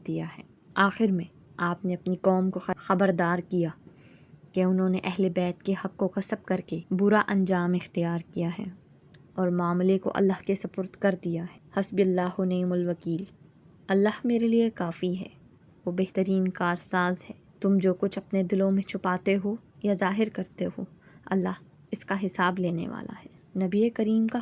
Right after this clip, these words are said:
حکم تھا کہ فاطمہ کی ناراضگی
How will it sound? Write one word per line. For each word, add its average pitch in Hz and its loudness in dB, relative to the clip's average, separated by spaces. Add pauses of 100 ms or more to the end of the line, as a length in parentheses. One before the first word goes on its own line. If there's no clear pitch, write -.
حکم 262 0
تھا 196 -8 (600)
کہ 190 -4
فاطمہ 190 0 (100)
کی 254 0
ناراضگی 196 -2